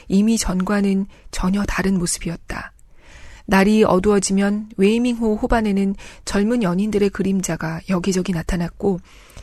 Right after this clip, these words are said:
학생 기숙사 안에서는 마작을 하는 소리와 함께 영어 단어를 암기하는 소리가 흘러나왔다. 여름이 한 번 지나갔을 뿐인데 그 사이에 모든 것이 변해버렸다. 마치 지난 봄에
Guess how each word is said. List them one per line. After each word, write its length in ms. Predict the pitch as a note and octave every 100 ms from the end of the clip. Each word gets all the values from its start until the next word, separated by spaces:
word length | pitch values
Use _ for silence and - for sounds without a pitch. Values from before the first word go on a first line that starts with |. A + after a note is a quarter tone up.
| -
학생 380 | - - - D4
기숙사 380 | A#3+ - - A3
안에서는 520 | F3 F#3+ F#3+ F#3 F#3+ G3 - -
마작을 500 | E3+ F3 G3+ F#3+ G3+
하는 160 | G#3+ G3
소리와 360 | A3 G#3 G3+
함께 440 | G3 F#3 - F3+ F3+ - - _ -
영어 320 | F#3 G#3+ A3+
단어를 460 | F#3+ F3 F3 F3 -
암기하는 480 | F3 F#3 G3+ G#3
소리가 460 | G3+ F3+ E3+ F#3 F3+
흘러나왔다. 720 | B3 A#3+ F#3+ - - - - G3 - - - - - - - -
여름이 400 | G3 G#3 C4 C4
한 180 | C4+ C4+
번 220 | B3 A#3
지나갔을 560 | A#3 G3 G3 G3 - F#3+
뿐인데 560 | G#3+ G3+ F3 E3+ E3 - - - -
그 120 | G3+
사이에 360 | A#3 A3 F#3+ F#3
모든 320 | F#3 F#3 G#3+
것이 280 | G3 F3+ -
변해버렸다. 840 | - F3+ F#3 E3+ D#3+ - - G3 - _ - - - -
마치 540 | F#3 - - A3+ A#3 -
지난 360 | - - A3+ A3+
봄에 420 | G#3+ F#3 F#3+ F#3